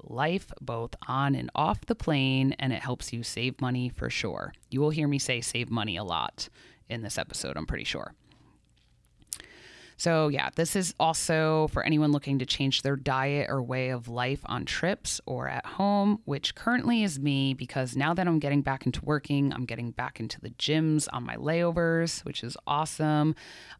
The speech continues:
I'm wanting to get my fitness lifestyle back and feel good about my body and what I'm putting into it. So regardless of having a sweet tooth, I have that sweet tooth, you guys. I just cannot get rid of it. I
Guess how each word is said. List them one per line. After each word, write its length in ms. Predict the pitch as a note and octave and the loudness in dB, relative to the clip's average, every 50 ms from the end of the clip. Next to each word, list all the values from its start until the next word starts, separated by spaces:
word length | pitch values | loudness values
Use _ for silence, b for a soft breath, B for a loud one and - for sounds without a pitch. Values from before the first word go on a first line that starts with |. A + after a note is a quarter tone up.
| - | -10
I'm 380 | - B2+ B2+ B2+ B2 B2 B2 A#2+ | -6 -4 -2 -2 -2 -2 -2 0
wanting 300 | B2 C3+ C3+ C#3 C#3 C3+ | 0 2 2 2 0 0
to 200 | C3+ - - B2+ | -2 -2 -4 -4
get 200 | A#2+ - C#3 B2+ | -2 -2 -2 -2
my 100 | D#2+ A#2+ | -2 -2
fitness 480 | A#2 - - F3+ F3 - F#3+ F3 - - | -4 -2 -2 -2 0 2 2 0 2 2
lifestyle 440 | D#3+ D#3+ D#3 - - D#3+ D#3 D#3 D#3 | 0 0 0 0 -2 0 0 0 0
back 380 | D3+ D#3 D3+ D3+ D3 D3 - | 2 2 2 2 2 0 -2
and 120 | - - - | -6 -10 -8
feel 220 | - - C3 C3 | -6 -6 -6 -6
good 280 | B2+ - C3+ C3 C#3+ C#3+ | -6 -2 0 0 2 2
about 220 | C#3+ C3 B2 A2+ | 2 0 0 -2
my 140 | - B2+ B2+ | -2 -4 -8
body 540 | B2+ - - B2+ C3 C3+ C#3 C#3 C3+ C#3 C3+ | -8 -6 -4 0 0 0 0 0 -2 -2 -2
and 120 | C3 B2+ | -2 -2
what 120 | B2 B2 B2+ | -2 -2 -2
I'm 120 | B2+ C3 | -2 -4
putting 300 | B2+ C3+ C3+ C3 B2+ G#2+ | -4 -4 -2 -2 -2 -2
into 400 | - - E3+ D#3+ - - F3+ F3+ | 0 2 0 0 0 0 0 2
it. 260 | E3+ E3+ F3 - - - B B B B B B B B B B | 2 2 2 0 -2 -6 B B B B B B B B B B
So 440 | - - - D3 C#3 C#3 C#3 C3+ C#3 | -8 -2 2 4 4 4 4 4 4
regardless 600 | C3+ C#3 C#3 - C3+ C#3+ D3+ D3+ E3 E3 D#3 - | 2 2 2 2 2 2 2 4 2 2 2 0
of 80 | D#3 | 0
having 340 | D3+ D#3+ D3+ D3+ D3+ D#3+ D#3+ | 2 2 2 4 4 4 4
a 40 | D#3+ | 2
sweet 280 | - - - D#3 D3+ - | 2 0 -2 -2 -2 -2
tooth, 400 | - - D3 C#3 C#3 C#3 C3+ - | 0 0 2 2 2 2 0 -2
I 160 | - A#2+ B2+ | -4 -4 -4
have 320 | A#2+ - C3+ B2+ C3 C3 | -4 -4 -4 -4 -4 -2
that 200 | C3+ C3+ C3 - | -2 -4 -4 -4
sweet 240 | - - C#3 C3+ - | -4 -6 -6 -6 -6
tooth, 240 | - - C3 B2 - | -6 -6 -6 -6 -6
you 80 | B2+ | -8
guys. 340 | B2 - B2 B2 B2 B2+ B2 | -6 -4 -2 -2 -2 -2 -4
I 60 | B2 | -4
just 220 | A#2+ - B2+ - - | -6 -4 -6 -6 -6
cannot 500 | - - C3 B2+ B2+ C3 B2+ C#3 C3+ - _ - _ _ _ _ _ - - | -6 -6 -6 -6 -6 -4 -4 -4 -6 -6 _ -20 _ _ _ _ _ -20 -20
get 80 | - _ - | -20 _ -10
rid 120 | D3+ D3+ D#3 | -8 -6 -4
of 100 | C#3+ - | -4 -6
it. 160 | - - - - - - | -6 -8 -14 -16 -20 -20
I 60 | - | -20